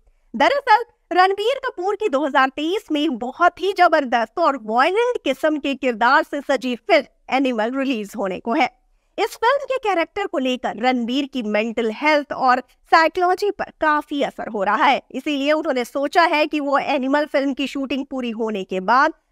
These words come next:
पांच महीने का ब्रेक लेंगे और फिर ब्रह्मास्त्र टू की शूटिंग शुरू करेंगे। वैसे तो अयान मुखर्जी प्रोजेक्ट को लेकर ज्यादा इंतजार नहीं करवाएंगे, क्योंकि उन्हें पता है कि ऑडियंस की एक्साइटमेंट को बहुत ज्यादा खींचना अच्छा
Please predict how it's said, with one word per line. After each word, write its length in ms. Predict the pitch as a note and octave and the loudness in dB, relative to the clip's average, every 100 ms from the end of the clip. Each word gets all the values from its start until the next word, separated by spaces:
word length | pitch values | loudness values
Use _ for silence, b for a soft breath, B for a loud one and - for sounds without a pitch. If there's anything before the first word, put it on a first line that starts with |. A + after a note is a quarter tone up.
| _ - | _ 0
पांच 340 | E4 G#4+ C5+ F#4 | 2 2 0 -2
महीने 300 | D4+ B3 G3+ | 0 -2 -4
का 120 | G3+ | -2
ब्रेक 280 | A#3+ G4+ B4 | 0 0 -2
लेंगे 300 | A#4+ G#4 A#4 B B | -2 -2 -6 B B
और 140 | G#4+ - | 4 4
फिर 280 | - E4+ - | 2 0 0
ब्रह्मास्त्र 800 | A3 C#4+ C#4+ D4 D4 - F4 F#4 | 2 2 4 2 2 2 -4 -4
टू 220 | - C#4 | -2 -4
की 180 | B3 B3+ | -4 -6
शूटिंग 380 | - C#4 F#3 G#3+ | -4 -6 -6 -6
शुरू 240 | B3+ G3+ | -6 -6
करेंगे। 380 | - G3+ B3+ - _ _ D4+ | -4 -2 -2 -2 _ _ -4
वैसे 400 | C4 C4 D#4+ C#5+ | 0 0 -2 -2
तो 160 | G4 | 2
अयान 360 | G#4 F#4 F4 F4+ | 4 6 4 2
मुखर्जी 360 | F#4 E4+ F4+ | 2 2 2
प्रोजेक्ट 420 | F#4 D#4 C#4 D4 - | 0 0 0 -2 -2
को 60 | |
लेकर 300 | C#4 C4+ D4+ | -2 0 0
ज्यादा 240 | B3+ B3 C4 | 2 0 0
इंतजार 420 | C4+ A3+ G3 F#3+ | -4 -2 -2 -2
नहीं 300 | F#3+ A#3 E4 | -6 -6 -4
करवाएंगे, 580 | B4 G#4+ B3+ A#3+ B3+ D#4+ | 0 2 4 2 0 -2
क्योंकि 440 | - _ E4 F#4 | -4 _ -6 -2
उन्हें 200 | F4+ F4 | -2 -2
पता 280 | D#4 D4 F4 | -2 2 2
है 260 | D4 A3 | 4 -2
कि 120 | G#3 C#4 | -2 2
ऑडियंस 520 | C#4 C#4 D#4+ G#4 G#4 | 2 4 2 0 -2
की 100 | F4+ | 0
एक्साइटमेंट 680 | D4+ - D4+ D4+ D#4 E4+ D4+ | 0 2 2 2 0 -2 0
को 120 | C#4+ | 0
बहुत 280 | A#3+ D4+ F4 | 2 0 0
ज्यादा 460 | B3 G#3+ G#3+ D4+ | -2 -4 0 0
खींचना 480 | E4 F#4 D#4+ - D#4 | 0 -2 -4 -2 -2
अच्छा 540 | G4 C4 - - C4 | 0 -4 -6 0 2